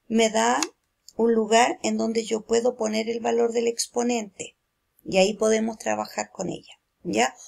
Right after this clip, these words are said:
O bien usted tendría que transformar, por ejemplo, dice cuatro por diez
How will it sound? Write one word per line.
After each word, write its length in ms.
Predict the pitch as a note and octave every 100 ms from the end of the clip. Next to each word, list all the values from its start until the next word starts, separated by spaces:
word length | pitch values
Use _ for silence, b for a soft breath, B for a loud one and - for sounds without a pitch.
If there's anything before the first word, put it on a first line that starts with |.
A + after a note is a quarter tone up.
| B B
O 180 | - C#4+
bien 320 | C#4+ C#4+ D#4+ -
usted 260 | A#3 B3+
tendría 400 | B3 A#3+ A#3+ A#3+
que 100 | A3+
transformar, 560 | A3 G#3 G3+ F#3+ D#3+ -
por 140 | F#3+
ejemplo, 340 | F3+ A3 A3+ A3+
dice 300 | G#3+ - G3
cuatro 340 | A3+ A#3 B3
por 200 | - G#3+
diez 360 | G#3 A3+ A3+